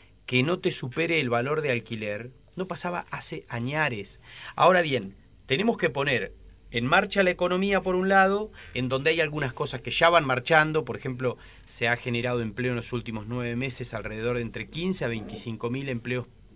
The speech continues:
registrados por, eh, mes,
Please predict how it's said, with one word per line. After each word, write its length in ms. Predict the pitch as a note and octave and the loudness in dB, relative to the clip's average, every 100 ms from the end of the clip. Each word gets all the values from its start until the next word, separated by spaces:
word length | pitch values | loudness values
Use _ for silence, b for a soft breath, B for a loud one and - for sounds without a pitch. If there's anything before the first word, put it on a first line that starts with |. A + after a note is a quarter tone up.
| - | -10
registrados 960 | D#3+ G#3+ - D#3+ - F#3 F#3 F#3+ F#3+ - B B B B | 0 0 0 -6 0 4 4 2 -4 -10 B B B B
por, 320 | - D3+ - - B B - | -2 -2 -2 -8 B B -8
eh, 200 | A#2 A#2 | -4 0
mes, 360 | D3+ E3 F3 | 2 2 0